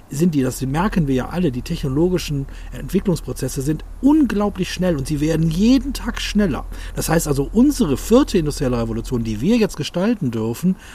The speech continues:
die wird nicht hundert Jahre dauern wie die erste oder die zweite industrielle Revolution, sondern sie wird vielleicht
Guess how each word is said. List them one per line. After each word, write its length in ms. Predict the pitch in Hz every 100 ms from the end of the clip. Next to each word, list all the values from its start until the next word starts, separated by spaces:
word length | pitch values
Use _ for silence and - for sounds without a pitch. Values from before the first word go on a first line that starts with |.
| - -
die 140 | 139 127
wird 220 | 180 -
nicht 160 | 180 180
hundert 260 | 165 131
Jahre 260 | 123 120 117
dauern 300 | 117 117 110
wie 100 | 107
die 140 | 110
erste 300 | 113 123 -
oder 100 | 107
die 100 | 98
zweite 380 | - 131 156 156
industrielle 340 | 120 117 117
Revolution, 460 | 113 120 123 127 147
sondern 240 | 139 143
sie 140 | 143 156
wird 140 | 208
vielleicht 340 | - 185 180